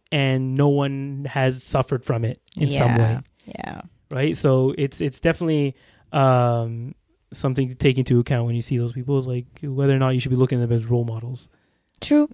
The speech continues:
Speaker 1: Mm-hmm. Um,
Speaker 2: True.
Speaker 1: but yeah, so he's arrested. Well, he was arrested, but then released, of course, almost
Speaker 2: And
Speaker 1: immediately.
Speaker 2: his bail was so small.
Speaker 1: Yeah.
Speaker 2: Two hundred thousand?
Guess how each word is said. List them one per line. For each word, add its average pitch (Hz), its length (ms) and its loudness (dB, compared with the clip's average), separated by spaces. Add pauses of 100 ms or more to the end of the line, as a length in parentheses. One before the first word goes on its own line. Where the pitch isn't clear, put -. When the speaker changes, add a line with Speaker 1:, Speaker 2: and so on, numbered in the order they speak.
Speaker 1:
Mm-hmm. - 960 -8
Um, 135 460 0
Speaker 2:
True. 135 100 -8 (160)
Speaker 1:
but 147 180 2
yeah, 143 200 4
so 147 160 -4
he's 156 160 0
arrested. 180 500 0
Well, 156 140 4
he 160 120 0
was 185 180 4
arrested, 180 320 2
but 151 60 0
then 143 120 2
released, 139 320 0
of 139 80 -8
course, - 440 -4 (120)
almost 123 260 -4
Speaker 2:
And 135 80 -4
Speaker 1:
immediately. 127 280 0
Speaker 2:
his 240 120 0
bail 226 260 6
was 339 120 2
so 214 160 0
small. 175 520 -4
Speaker 1:
Yeah. 123 500 -2
Speaker 2:
Two 339 140 4
hundred 320 260 2
thousand? 254 320 4